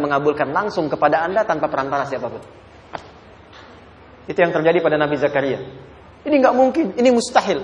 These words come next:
Maka beliau langsung memohon kepada Allah dan langsung menyebutkan, "Ya Allah, saya minta darimu saja,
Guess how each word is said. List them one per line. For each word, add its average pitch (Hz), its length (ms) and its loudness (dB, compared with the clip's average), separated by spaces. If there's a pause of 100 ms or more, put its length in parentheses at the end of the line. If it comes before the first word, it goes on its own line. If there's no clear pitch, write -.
(480)
Maka 151 240 -2
beliau 151 240 4
langsung 165 320 -2
memohon 151 340 -4
kepada 160 380 0
Allah 202 480 -4
dan 135 160 -2
langsung 147 320 -4
menyebutkan, 131 400 -4
"Ya 135 160 -4
Allah, 185 260 -4
saya 143 240 -2
minta 165 320 -4
darimu 151 540 -2
saja, 185 340 -4